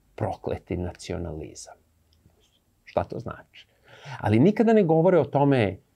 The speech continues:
da li je država koja je pozajmljivala trideset godina mogla da nastavi da tako živi. O stranom faktoru ne govore kao realnom faktoru koji je uticao na taj raspad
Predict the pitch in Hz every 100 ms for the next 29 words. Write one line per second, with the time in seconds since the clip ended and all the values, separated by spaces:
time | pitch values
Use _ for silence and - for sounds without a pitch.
0 | _ _ _ - 87 110 135 117 107 123
1 | 127 123 110 104 113 107 98 98 104 101
2 | - 101 98 101 92 95 95 92 95 92
3 | 92 98 92 90 90 101 92 95 95 95
4 | 90 101 120 139 135 _ - - 113 -
5 | 123 147 131 127 120 - 139 127 117 101
6 | 104 110 113 - 104 98 101 117 101 80
7 | 57 - - - - 85 - 90 87 90
8 | 92 - 82 80 85 82 69 - - 139